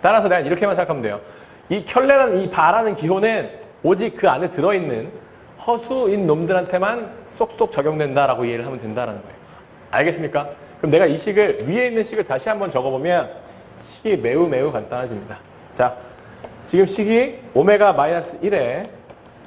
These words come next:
그럼 내가 이거 오메가 바 마이너스 일 그냥 이렇게 쓰면 되는 거 아니에요? 얘를. 마찬가지로 분모 역시 삼 오메가 플러스 일에 삼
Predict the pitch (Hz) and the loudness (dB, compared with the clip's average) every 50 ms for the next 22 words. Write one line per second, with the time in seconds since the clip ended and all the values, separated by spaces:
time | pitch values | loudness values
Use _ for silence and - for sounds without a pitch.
0 | - - - - - - - 175 170 175 170 156 - - 120 160 170 139 135 165 | -20 -20 -20 -20 -10 -6 -2 0 2 4 4 2 2 -2 -2 0 0 2 2 2
1 | 196 220 208 196 - 170 160 143 143 160 170 160 - 160 - 170 170 156 151 170 | 2 4 2 2 2 2 2 2 2 -2 -4 -4 -6 -8 -6 -4 -4 -4 -4 -4
2 | 175 202 185 165 165 160 156 135 139 160 170 - - - - - 123 135 156 180 | -8 -6 -4 -4 -2 -2 -2 -4 -4 -6 -8 -8 -10 -18 -12 -8 -6 -6 -6 -6
3 | - - - - - - - - - - - 156 - - 233 233 220 214 175 196 | -8 -10 -20 -20 -20 -20 -20 -20 -6 -2 0 0 0 0 0 0 0 0 0 2
4 | 208 226 247 - - - - - - - - - 180 202 233 277 269 214 185 190 | 2 2 2 0 -4 -8 -14 -16 -20 -12 -6 -4 -2 0 2 4 4 4 2 0
5 | - - - 180 160 151 175 220 - - - - - - - - - - - - | -4 -6 -6 -6 -6 -6 -8 -12 -14 -18 -20 -20 -20 -20 -20 -20 -20 -20 -20 -20
6 | - - - - - 277 262 262 233 - - - 147 175 208 226 226 220 214 208 | -20 -20 -12 -6 -4 -4 -2 -4 -6 -8 -6 -4 -2 0 0 0 2 2 2 4
7 | 208 208 202 202 196 190 190 190 185 185 180 180 175 - - - - - - - | 4 2 2 0 0 0 -2 -2 -4 -4 -6 -6 -6 -8 -10 -14 -20 -20 -20 -20
8 | - - - - - 208 202 202 - 147 143 123 110 107 135 185 - - - - | -20 -20 -6 0 2 2 2 0 -2 -4 -4 -2 -2 -4 -4 -8 -10 -18 -20 -20
9 | - - - - - - - - - - - - - - - - - - - - | -20 -20 -20 -20 -20 -20 -20 -20 -20 -20 -20 -20 -20 -20 -20 -20 -20 -20 -20 -20
10 | - - - - - - - 214 208 214 214 214 226 | -20 -20 -20 -20 -18 -14 -12 -10 -8 -8 -8 -10 -12